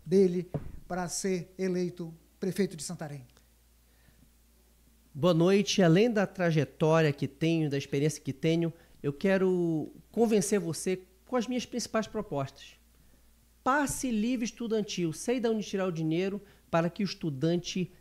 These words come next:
Speaker 2: tenha transporte gratuito nos ônibus da cidade. Sei também como fazer o bilhete único, que é como você, é pra você pegar, pagar só uma passagem e andar mais de um ônibus. Vamos conectar a cidade.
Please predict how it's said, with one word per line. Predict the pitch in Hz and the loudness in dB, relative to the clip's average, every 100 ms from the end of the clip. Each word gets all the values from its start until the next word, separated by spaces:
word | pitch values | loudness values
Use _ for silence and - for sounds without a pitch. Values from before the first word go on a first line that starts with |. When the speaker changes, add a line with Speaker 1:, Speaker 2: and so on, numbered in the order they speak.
| - | -14
Speaker 2:
tenha | - 180 180 | -2 0 0
transporte | 165 160 - 180 175 | -2 -6 -4 -4 -4
gratuito | 185 226 - 208 220 190 | -2 -4 -2 -4 -4 -2
nos | 196 156 | -2 0
ônibus | 175 160 | -2 -2
da | 160 | -6
cidade. | 151 135 120 101 - - _ _ _ _ _ | -8 -6 -6 -6 -12 -20 _ _ _ _ _
Sei | - - 247 262 | -12 -2 0 2
também | 233 214 | 2 2
como | 208 202 | 2 -2
fazer | - 170 143 170 190 190 | 2 2 4 2 2 0
o | 160 | -4
bilhete | 151 170 190 190 | -2 2 0 0
único, | 185 185 165 135 - - | 0 2 2 0 -6 -6
que | 208 | -6
é | |
como | 208 240 233 | -4 -4 -2
você, | 208 - - | -4 -6 -10
é | |
pra | - 202 | -6 -6
você | 190 208 | -4 -6
pegar, | 208 185 143 139 127 - _ _ _ _ | -4 -4 0 -2 -2 -10 _ _ _ _
pagar | 170 160 | 0 2
só | 165 240 | 0 2
uma | 269 262 | 2 2
passagem | 226 - 185 190 185 | 0 -2 0 0 2
e | |
andar | 185 147 170 | 0 2 0
mais | 160 165 160 | 2 0 0
de | 165 | -2
um | 143 | -2
ônibus. | 127 113 117 | -2 -4 -8
Vamos | - 151 - | -4 -4 -4
conectar | - 170 165 160 170 - 160 | -4 -2 -2 -4 -8 -4 -2
a | 160 | -2
cidade. | - 127 131 131 117 110 | -4 -6 -2 -2 -4 -8